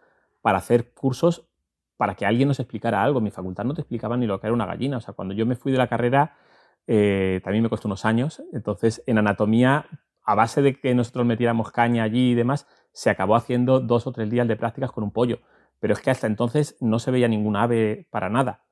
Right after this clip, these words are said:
Eh, y en la facultad, de hecho, una de mis cosas que descubrí era que si yo quería hacer un trabajo y quería sacar una buena nota, lo único que tenía que hacer era hacerlo de exóticos, porque como no tenía ni idea,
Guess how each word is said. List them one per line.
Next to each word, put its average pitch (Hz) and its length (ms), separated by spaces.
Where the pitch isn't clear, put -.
Eh, 95 800
y 120 100
en 98 60
la 92 60
facultad, 98 320
de 113 60
hecho, 120 260
una 113 180
de 110 60
mis 110 220
cosas 120 280
que 117 120
descubrí 113 600
era 113 260
que 104 140
si - 180
yo 107 120
quería 120 200
hacer 117 180
un 113 80
trabajo 123 500
y 113 80
quería 107 240
sacar 110 220
una 113 80
buena 113 200
nota, 120 180
lo 127 40
único 120 140
que 117 60
tenía 110 160
que 110 60
hacer 120 160
era 117 100
hacerlo 104 240
de 95 40
exóticos, 135 320
porque 101 140
como 107 100
no 117 80
tenía 131 180
ni 123 120
idea, 135 320